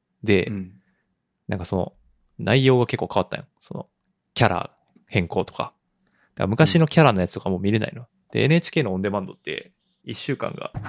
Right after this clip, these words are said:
Speaker 1: なんていうか、リミットなんで、一週間、
Speaker 2: うん。
Speaker 1: に、一週間以上前のは全部見えないんですね。録画しないと。
Speaker 2: うん。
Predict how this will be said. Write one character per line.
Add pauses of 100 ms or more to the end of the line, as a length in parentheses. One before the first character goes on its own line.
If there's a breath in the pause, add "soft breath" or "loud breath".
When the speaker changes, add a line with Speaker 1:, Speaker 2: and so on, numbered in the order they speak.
(800)
Speaker 1:
な
ん
て
い
う
か、 (340)
リ
ミ
ッ
ト
な
ん
で、
一
週
間、
Speaker 2:
う
ん。 (380)
Speaker 1:
に、
一
週
間
以
上
前
の
は
全
部
見
え
な
い
ん
で
す
ね。 (800 loud breath)
録
画
し
な
い
と。
Speaker 2:
う
ん。